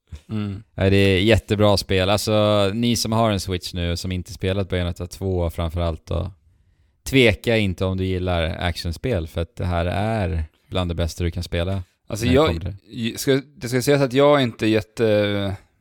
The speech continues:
Speaker 1: jag, jag är inte jättebekväm med den här typen av spel som Bayonetta ändå är. Men, eh,
Speaker 2: Mm.
Speaker 1: efter att spela, jag, jag skaffade den här, eh, collection till, till Wii U med både ettan och tvåan.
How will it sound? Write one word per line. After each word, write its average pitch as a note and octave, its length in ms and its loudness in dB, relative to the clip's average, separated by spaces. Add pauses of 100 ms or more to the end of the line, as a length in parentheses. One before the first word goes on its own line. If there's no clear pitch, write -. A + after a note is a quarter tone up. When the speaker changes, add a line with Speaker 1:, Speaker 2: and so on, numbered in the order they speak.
(580)
Speaker 1:
jag, B2+ 200 -4
jag C3 180 4
är C#3 40 6
inte C3+ 140 0
jättebekväm B2 1080 -2
med G#2 280 0
den G2 80 0
här G2+ 120 -2
typen G2 300 -4
av G2 220 -2 (100)
spel G2+ 320 0 (680)
som G2 400 -6
Bayonetta G2+ 360 0
ändå G2 160 -4
är. - 220 -6 (760)
Men, G#2 340 -2
eh, F#2+ 300 2
Speaker 2:
Mm. F#2+ 180 -8
Speaker 1:
efter A2 280 -4
att G#2 80 -2
spela, A2+ 300 -2
jag, A#2 220 2
jag B2+ 160 0
skaffade B2 440 -2
den G#2+ 140 -4
här, G2+ 560 -2
eh, G2 60 -6
collection G#2 480 -4
till, F2+ 300 -4 (380)
till G#2+ 140 -10
Wii A2+ 220 -2
U A#2+ 140 0
med F#2+ 200 -4
både F#2+ 200 -2
ettan A2 240 -4
och G2+ 60 -6
tvåan. A2 460 -2